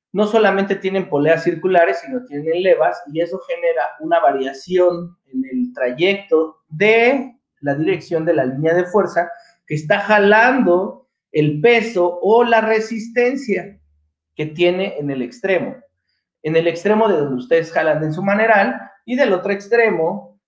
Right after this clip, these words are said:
tiene un peso o una, un tipo de resistencia. Esas son poleas o máquinas de resistencia variable cuando son poleas con levas integradas. ¿Qué es una leva? Una leva es una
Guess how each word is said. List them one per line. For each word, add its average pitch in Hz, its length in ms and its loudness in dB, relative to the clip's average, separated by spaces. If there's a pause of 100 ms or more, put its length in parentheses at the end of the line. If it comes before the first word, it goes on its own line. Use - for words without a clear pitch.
tiene 143 240 -4
un 151 160 -6
peso 214 540 0
o 147 80 -4
una, 143 260 -2
un 151 160 -10
tipo 156 340 -4
de 147 120 0
resistencia. 208 840 -6
Esas 156 320 -6
son 175 140 2 (500)
poleas 151 800 4
o 220 360 6
máquinas 170 460 -4
de 143 80 -2
resistencia 123 560 -6
variable 160 560 0
cuando 113 220 -8
son 127 200 -12
poleas 160 520 -2
con 214 480 -2 (180)
levas 160 460 4
integradas. 175 680 2
¿Qué 247 60 -6
es 254 100 -8
una 240 220 0
leva? 151 300 4
Una 185 200 -2
leva 180 320 2
es 180 180 -6
una 185 440 -6